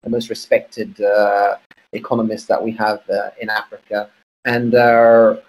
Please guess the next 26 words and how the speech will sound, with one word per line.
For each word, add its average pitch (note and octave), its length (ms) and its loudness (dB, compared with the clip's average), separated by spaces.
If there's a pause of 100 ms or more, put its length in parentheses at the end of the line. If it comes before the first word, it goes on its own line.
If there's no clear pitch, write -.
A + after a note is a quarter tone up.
(220)
rightly C3 420 0
chosen A#2 460 -2
in A#2 120 -4
two A#2 140 -10
thousand A2+ 240 -4
fifteen A#2 520 -6
as, G#2+ 380 -8
uh, A2 80 0
one A2+ 160 -6
of G#2+ 60 -10
the G#2+ 60 -12
most, A2+ 200 -4
hundred A2+ 300 -8
most A2 200 -8
influential - 500 -8
Africans. - 580 -10 (240)
Yes, A#2 180 -2
what B2+ 180 0
she A#2 120 -8
says A#2+ 480 0
moves A#2+ 340 0
markets. - 640 -4 (400)
Um, D3+ 720 2 (840)
next G3+ 420 -2 (180)
is, C#3+ 460 -4
uh, C3+ 1200 2